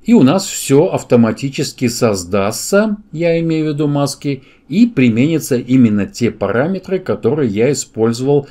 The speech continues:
на первой фотографии. Но так как все-таки команда «Выделить предмет» еще работает недостаточно четко, то мы с вами должны обратить внимание на маску.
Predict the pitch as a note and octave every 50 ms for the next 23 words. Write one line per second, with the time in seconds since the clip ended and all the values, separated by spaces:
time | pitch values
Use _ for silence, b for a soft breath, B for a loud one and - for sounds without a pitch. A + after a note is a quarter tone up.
0 | B B B B - G#2+ A#2 C3 C#3 C#3 - - A2 G#2+ G#2 G#2+ A#2+ A#2 A#2+ A#2
1 | A2 - A2 G2 G#2+ G2+ F#2 F2 - - F#2 F2 F2+ - - - - _ _ _
2 | _ _ _ _ _ _ _ _ - A#2 C3 C3+ B2+ G2+ - - - C#3 B2+ A#2
3 | A#2+ - - - - - - A2+ G2+ - G2+ - - G#2+ - - A#2 A#2+ B2+ -
4 | A2 G2 E2+ G2+ G2 F#2+ A#2 A#2 - G2+ G2 F#2 - - A2+ A2+ G#2 A2+ A#2 A2
5 | F#2+ - - b b b b b b b _ _ - A#2 G#2 G2+ - B2+ A2 -
6 | A#2+ A#2 A2+ A#2+ A#2 A2+ - F#2+ F2 - - A2 A2 A#2 A2+ - - - B2 G2+
7 | E2+ F2 - - - G2 F2+ F2 - - - G#2 F#2+ - - - G#3+ G#3+ A3+ A3
8 | B B B B B B B B - - G#3 A#3 F#3 C#3 E3+ F3+ - - A#2+ C3
9 | C#3 C3+ A#2+ G#2 A2 G#2+ G2+ G2+ A2+ A#2 A2 F#2+ - G#2+ G2+ - - G#2 G2 G2+
10 | G2 G2 G#2+ D#3 G3+ G#3+ G3+ G3 F#3 D3 A#2+ B2+ D3 D#3 - - - G#2+ G#2+ A2+
11 | A2+ A2 - - - - G2+ F#2 F2 -